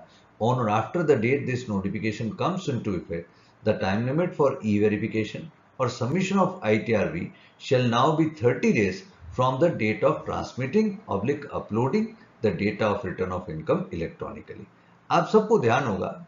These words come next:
कि ई वेरिफिकेशन करने के लिए या वेरिफिकेशन करने के लिए हमें वन ट्वेंटी डेज की समयावधि मिलती थी। अब सर, ये जो सीबीडीटी notification आया, इसने इस समयावधि को घटा करके तीस दिन कर दिया।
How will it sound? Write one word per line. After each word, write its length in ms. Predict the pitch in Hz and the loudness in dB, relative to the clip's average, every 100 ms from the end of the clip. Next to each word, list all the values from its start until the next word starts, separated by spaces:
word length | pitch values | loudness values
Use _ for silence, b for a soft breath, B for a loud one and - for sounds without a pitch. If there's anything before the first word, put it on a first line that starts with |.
| - | -2
कि 180 | 156 - | -2 0
ई 120 | 190 | 2
वेरिफिकेशन 640 | 196 156 151 139 139 160 156 | 4 4 2 0 0 0 0
करने 320 | 143 139 147 | 0 -2 -4
के 120 | 147 | -2
लिए 160 | 156 160 | 4 4
या 60 | |
वेरिफिकेशन 640 | 120 120 123 120 135 - 143 | 4 2 -2 -2 -4 -2 -2
करने 300 | 131 110 120 | -2 0 -2
के 100 | 120 | -2
लिए 100 | 139 | -2
हमें 260 | 120 110 143 | 0 -2 -2
वन 260 | 113 127 | 0 0
ट्वेंटी 300 | - 113 101 | 0 0 0
डेज 280 | 117 107 98 | -2 -2 -2
की 140 | 135 | -6
समयावधि 520 | 123 104 98 95 85 143 | -6 -2 -2 -2 -2 -2
मिलती 340 | 120 80 80 | -4 -6 -12
थी। 120 | - - _ b b b b _ - | -18 -20 _ b b b b _ 2
अब 160 | 185 | 2
सर, 400 | - 180 190 - - - _ | 6 4 4 -2 -16 -20 _
ये 120 | 135 156 | -2 0
जो 160 | 175 | 2
सीबीडीटी 500 | 160 143 139 139 139 | 0 -4 -6 -6 -6
notification 580 | 123 120 104 110 110 120 | -6 -4 -4 -6 -6 -6
आया, 500 | 98 82 104 131 - | -8 -6 -6 -6 -10
इसने 280 | 135 123 175 | -12 -6 -6
इस 260 | 175 151 - | -6 -8 -4
समयावधि 440 | 127 123 107 104 | -4 -2 -4 -6
को 160 | 113 151 | -4 -2
घटा 280 | 107 104 98 | -2 -4 -4
करके 460 | 98 95 95 160 | -4 -4 -2 -4
तीस 320 | 160 - 196 | -4 -2 0
दिन 200 | 151 165 | 2 0
कर 160 | 147 123 | 0 -4
दिया। 220 | 123 - | -4 -6